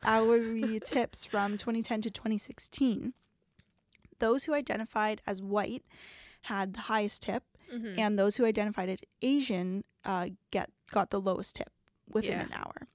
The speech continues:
Speaker 2: That
Speaker 1: So,
Speaker 2: sounds
Speaker 1: right?
Speaker 2: not surprised by
Speaker 1: That's
Speaker 2: that.
Speaker 1: why some people are arguing, like, tips are, some people are racist and
Speaker 2: Yeah.
Speaker 1: use that in their tips and ha-, and, like, that, um, directly is a consequence. What's the, what's the opposite of a,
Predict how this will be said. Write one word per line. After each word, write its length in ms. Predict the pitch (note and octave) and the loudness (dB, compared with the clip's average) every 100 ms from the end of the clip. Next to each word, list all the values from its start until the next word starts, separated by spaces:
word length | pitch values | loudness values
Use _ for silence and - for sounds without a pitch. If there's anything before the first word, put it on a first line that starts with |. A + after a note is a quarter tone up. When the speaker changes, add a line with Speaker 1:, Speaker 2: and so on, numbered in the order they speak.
| - - - | -20 -12 -6
Speaker 2:
That 180 | E3 E3 | 0 4
Speaker 1:
So, 300 | G#3+ G3+ G3 | 6 6 2
Speaker 2:
sounds 580 | F#3+ E3 D3 F#3+ - _ - | -2 -8 -12 -14 -16 _ -16
Speaker 1:
right? 480 | - G3+ F#3+ A#3+ - _ _ _ _ _ - | -4 0 0 0 -4 _ _ _ _ _ -10
Speaker 2:
not 240 | G3 F3 - | -4 -2 -4
surprised 400 | G3 F3+ C#3 - | -4 -2 -2 -4
by 100 | - | 0
Speaker 1:
That's 320 | A#3 A3+ A3+ | 2 2 2
Speaker 2:
that. 60 | B3 | 4
Speaker 1:
why 140 | A#3 | 4
some 220 | A#3+ A#3 | 4 2
people 220 | A#3 A3+ G#3+ | 0 0 0
are 60 | |
arguing, 420 | - G#3+ G#3+ F#3+ | 0 -2 -4 -6
like, 260 | F#3 - - | -6 -10 -10
tips 440 | - A3 - - G3+ | -6 -4 -4 -2 0
are, 340 | F#3+ F#3+ F#3+ - - | 0 0 -4 -10 -12
some 240 | - - G#3 | -4 -2 -2
people 480 | G#3 G#3 G3+ G3+ - - | 0 4 6 4 -2 -2
are 160 | G3+ G3+ | 0 4
racist 540 | B3+ - G3+ A3 - | 4 4 0 0 -2
and 100 | G3+ | 0
Speaker 2:
Yeah. 220 | E3+ F3 G3 - | 0 0 -4 -8
Speaker 1:
use 280 | G#3 G3+ G3+ | -8 -6 -4
that 160 | F#3+ - | -2 -2
in 100 | G3+ | -4
their 140 | G3 | -4
tips 360 | - A#3 G#3+ G#3+ | 0 0 0 -4
and 120 | G#3 | -4
ha-, 160 | A3 - | -6 -4
and, 100 | G#3+ | -4
like, 160 | F#3+ - | -4 -4
that, 300 | - - - - _ _ - - | -2 0 -2 -6 _ _ -20 -8
um, 220 | G#3 F#3+ | -4 -4
directly 640 | F#3+ G3 G3+ - G#3+ G3+ F#3+ | -2 -2 -2 -4 -4 -2 -2
is 340 | F#3+ - - - - | -4 -8 -20 -12 -4
a 160 | F#3+ F#3+ _ - _ _ _ _ - | -4 -6 _ -20 _ _ _ _ -2
consequence. 500 | - C4+ - A3 G#3 | 2 2 2 -2 -4
What's 120 | - - | -6 -2
the, 180 | F4 - | -2 0
what's 200 | D#4 - | -2 0
the 60 | |
opposite 280 | F4 - F4+ | -2 -2 -4
of 120 | F4 | -2
a, 100 | D#4+ | -2